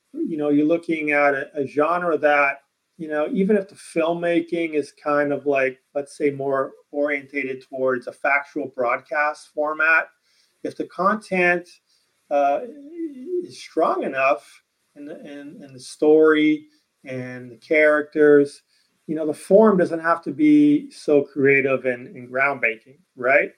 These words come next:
So, you know, that's a factor. You know, if it looks, though, like, um,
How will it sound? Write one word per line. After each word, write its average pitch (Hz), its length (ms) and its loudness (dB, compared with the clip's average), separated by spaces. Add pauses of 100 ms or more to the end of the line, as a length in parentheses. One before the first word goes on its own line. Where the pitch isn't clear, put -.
(400)
So, 156 480 4 (880)
you 190 100 4
know, 170 140 2
that's 180 240 0
a 175 60 -4
factor. 139 580 -4 (340)
You 269 80 -4
know, 254 120 2
if 233 100 -2
it 226 40 6
looks, 220 300 2
though, 170 240 4
like, 160 320 2
um, 127 360 -2